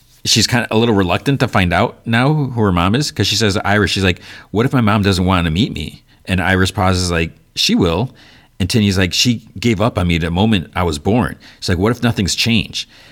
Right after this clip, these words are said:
And Iris, she decides to make this about her, of course. So Iris is like, "When I was your age, my mom wasn't in my life either. There's so much drama around it,"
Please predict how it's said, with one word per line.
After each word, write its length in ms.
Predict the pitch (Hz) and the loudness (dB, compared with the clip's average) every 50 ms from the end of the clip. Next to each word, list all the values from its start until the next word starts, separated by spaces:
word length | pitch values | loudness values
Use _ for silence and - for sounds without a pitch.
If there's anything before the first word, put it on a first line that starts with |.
| - - - _ _ | -20 -20 -20 _ _
And 160 | 98 98 95 - | -2 -2 -2 0
Iris, 500 | - 95 104 104 107 104 101 - - - - _ _ _ _ _ _ _ _ _ - | 0 0 2 2 2 2 0 0 -4 -6 -8 _ _ _ _ _ _ _ _ _ -6
she 460 | - - - 123 120 117 117 110 107 | -2 0 2 2 2 2 2 2 2
decides 460 | 95 107 107 - 120 104 101 101 - - | 0 0 0 2 2 2 2 2 0 0
to 160 | - 107 95 | 0 2 2
make 220 | 90 90 90 87 | 2 0 -2 -2
this 140 | - 85 - | -2 -2 -2
about 200 | 85 80 82 78 | 0 0 -2 -2
her, 260 | 87 87 - - - - - - - - - - - - - - - | -2 -4 -6 -6 -10 -16 -16 -16 -16 -16 -18 -18 -18 -20 -20 -10 -6
of 180 | - 98 95 - | -4 -4 -4 -2
course. 440 | - 143 117 65 - - - - - - _ - - - - - 226 233 220 160 | 0 0 0 0 -2 -4 -8 -8 -10 -12 _ -20 -20 -16 -10 -8 -6 -6 -6 -4
So 140 | - 139 - | -4 -4 -2
Iris 280 | - 120 117 117 113 101 | 0 0 0 0 0 0
is 60 | 110 | 0
like, 180 | 107 95 92 - - - - | 0 -2 -2 -6 -10 -6 -2
"When 140 | 110 120 | -2 0
I 120 | 120 107 117 | 0 2 2
was 200 | 123 131 117 104 | 2 0 0 0
your 200 | 107 104 123 - | 0 0 0 0
age, 380 | - 85 95 90 90 90 - - - - - - | 0 0 0 0 0 -2 -4 -8 -14 -16 -10 -4
my 120 | 104 110 | -2 0
mom 220 | 117 117 117 117 101 | 0 2 2 2 2
wasn't 240 | 104 98 90 92 | 0 0 0 -2
in 60 | 90 85 | -2 0
my 100 | 87 87 | 0 0
life 260 | 85 85 87 87 - - | 0 0 -2 -2 -2 -2
either. 340 | 98 117 110 92 76 - - - - - - | -2 -2 0 -2 -4 -6 -10 -18 -20 -8 -4
There's 160 | 101 92 - | -2 -2 0
so 160 | - - 131 | 0 0 0
much 220 | 110 107 90 87 87 | 0 0 -2 -2 -2
drama 300 | - 90 90 95 95 85 | 0 0 0 2 2 2
around 300 | 82 87 90 104 110 95 | 2 2 2 2 2 0
it," 160 | 80 73 | 0 -2